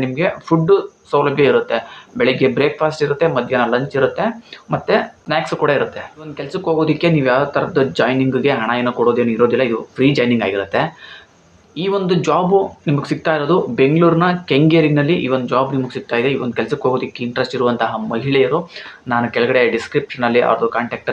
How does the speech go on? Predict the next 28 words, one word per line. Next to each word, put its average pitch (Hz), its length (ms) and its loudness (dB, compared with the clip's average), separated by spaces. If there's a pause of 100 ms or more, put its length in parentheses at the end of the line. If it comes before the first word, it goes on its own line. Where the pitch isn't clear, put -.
ನಂಬರ್ನ 120 360 -2 (120)
ಕೊಟ್ಟಿರ್ತೀನಿ. 113 500 -8 (380)
ಆ 117 60 4 (120)
ಒಂದು 117 240 0
ನಂಬರ್ಗೆ 131 400 -2 (400)
ನೀವೇ 123 280 0
ನೇರವಾಗಿ 117 380 0
ಕಾಲ್ 113 260 0
ಮಾಡಿ, 110 180 2 (220)
ನಿಮ್ಗೆ 110 260 -4
ಏನು 113 100 -6 (100)
ಡೌಟ್ಸ್ಗಳಿದೆ, 107 640 -4
ಇನ್ನೇನಾದ್ರು 113 380 -4
ಇನ್ಫಾರ್ಮೇಷನ್‌ಗಳು 110 720 -6
ಬೇಕು 120 300 0
ಅಂದರೆ 110 180 -6 (680)
so 139 80 2 (100)
ನೀವೇ 123 160 2 (120)
ವಿಚಾರಿಸ್ಕೊಳ್ಳಿ, 117 540 -2
ಒಂದು 104 140 -10
ಕೆಲ್ಸಕ್ಕೆ 104 340 -8 (380)
ಹೋಗ್ಬೋದು. 117 480 2 (480)
ಇದಿಷ್ಟು 175 320 0 (100)
ಈ 143 40 -2 (100)
ಒಂದು 139 200 0 (140)
ಜಾಬ್ 120 220 0
ಇನ್ಫಾರ್ಮೇಷನ್ 113 560 -4
ಆಗಿತ್ತು. 104 280 -6